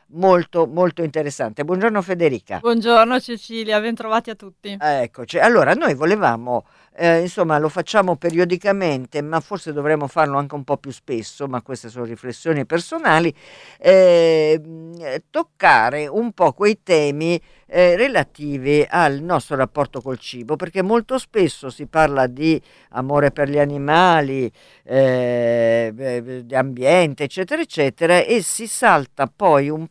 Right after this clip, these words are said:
Speaker 1: passaggio molto semplice per certi versi,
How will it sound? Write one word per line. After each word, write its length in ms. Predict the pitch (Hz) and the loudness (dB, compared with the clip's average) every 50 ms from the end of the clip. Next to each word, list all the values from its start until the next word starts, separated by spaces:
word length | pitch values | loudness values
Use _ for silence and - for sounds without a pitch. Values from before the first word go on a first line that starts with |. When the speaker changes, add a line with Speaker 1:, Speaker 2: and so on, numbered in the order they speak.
| - | -6
Speaker 1:
passaggio 920 | 185 175 - - - 220 202 185 170 151 139 131 143 160 151 143 143 135 - _ _ _ _ _ _ _ _ _ _ | -6 -6 -6 -6 -4 0 0 0 0 -2 -6 -4 0 2 4 4 2 2 -2 _ _ _ _ _ _ _ _ _ _
molto 800 | - 151 160 165 170 180 175 - - 180 170 156 156 151 151 151 | -20 -12 -8 -6 -6 -6 -8 -8 -8 -4 -4 -2 -2 -2 -2 -4
semplice 640 | 143 - - 214 226 240 214 196 - 135 - - 139 | -6 -10 -8 -4 -4 -4 -4 -6 -12 -12 -8 -8 -8
per 160 | 120 - 139 | -6 -6 -10
certi 400 | 123 - - 147 131 - - 339 | -8 -2 -2 -2 -2 0 0 0
versi, 500 | 349 247 135 110 139 147 - - 139 120 | 2 2 2 0 0 -2 -2 -6 -8 -8